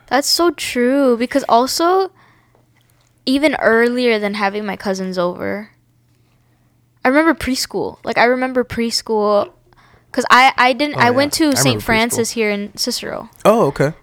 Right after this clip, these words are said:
Speaker 1: Uh, for preschool, um, because my tia used to take care of me, and she lived, like, on that street. And, um, and yeah, I remember that, like,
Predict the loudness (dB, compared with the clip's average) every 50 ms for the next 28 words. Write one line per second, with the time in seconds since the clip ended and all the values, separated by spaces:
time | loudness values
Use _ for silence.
0 | _ 0 2 4 4 4 4 2 -2 -6 -8 -6 -6 -6 -6 -8 -6 -4 -2 -2
1 | -2 -2 -6 -12 _ _ _ -6 -2 -2 0 -2 -2 -4 -6 -6 -6 -4 -4 -4
2 | 0 2 2 2 0 -2 -6 -6 -6 -6 -4 -4 -4 -4 -4 -4 -6 -8 -8 -8
3 | -8 -6 -6 -4 -4 -4 -4 -4 -6 -8 -6 -6 -4 -6 -6 -6 -8 -10 -10 -10
4 | -8 -6 -6 -6 -6 -8 -10 -16 _ _ _ _ _ _ _ _ _ _ _ _
5 | _ _ _ -6 -2 0 2 2 4 4 2 2 0 -2 -4 -8 -10 -8 -4 -2
6 | 0 0 0 0 0 -2 -4 -6 -8 -10 -12 -14 -18 _ _ _ _ _ _ _
7 | _ _ _ _ _ _ _ _ _ _ _ _ _ _ _ _ _ -20 -20 _
8 | -2 0 2 2 4 4 4 4 4 2 2 2 2 2 4 4 6 6 6 6
9 | 4 2 0 -2 -2 -2 -4 -6 -14 -20